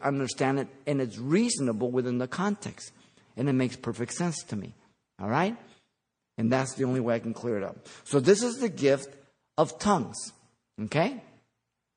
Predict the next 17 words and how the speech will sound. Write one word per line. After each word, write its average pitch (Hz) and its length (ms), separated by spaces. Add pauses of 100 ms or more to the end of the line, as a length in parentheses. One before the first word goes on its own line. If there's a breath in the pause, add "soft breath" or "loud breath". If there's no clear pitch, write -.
(1400 soft breath)
Next 190 360
comes 190 280
the 160 80
gift 147 300
of 139 120
interpretation 139 880
in 110 160
chapter 123 340
twelve, 117 560
verse 117 300
ten. 123 220
It's 127 200
mentioned 127 400
there. 143 120
We've 113 240
read 131 200
it. 247 100